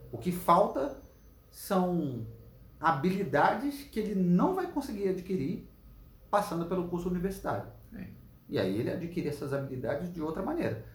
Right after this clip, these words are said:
Speaker 2: Uhum.
Speaker 1: Agora, se ele quiser passar pela, aí ele vai e estuda o que ele quiser.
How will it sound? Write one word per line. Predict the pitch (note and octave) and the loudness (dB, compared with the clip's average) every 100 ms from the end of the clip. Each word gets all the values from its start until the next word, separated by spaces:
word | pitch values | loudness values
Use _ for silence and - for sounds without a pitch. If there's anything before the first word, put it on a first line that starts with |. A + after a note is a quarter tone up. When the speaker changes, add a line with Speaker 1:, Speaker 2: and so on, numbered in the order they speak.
| - | -8
Speaker 2:
Uhum. | - | -2
Speaker 1:
Agora, | E4 E4 - - - - - - - - | 4 4 4 -4 -16 -20 -20 -20 -20 -20
se | - - | -12 -2
ele | C#3 B2 | -2 -2
quiser | D#3 G#2+ A#2+ A#2+ A#2 | -6 -4 -2 -2 -2
passar | A#2+ B2 | -4 -4
pela, | A#2+ A#2+ B2 | -6 -6 0
aí | G3 G3 E3+ | 4 6 6
ele | A3+ | 2
vai | A#3+ F#3 C#4+ | 2 4 2
e | |
estuda | - C4 D4 | 0 -4 -4
o | - | -2
que | D#4+ | -4
ele | - | -4
quiser. | - F#4+ E3+ D3+ F3 - | -4 -4 0 2 2 0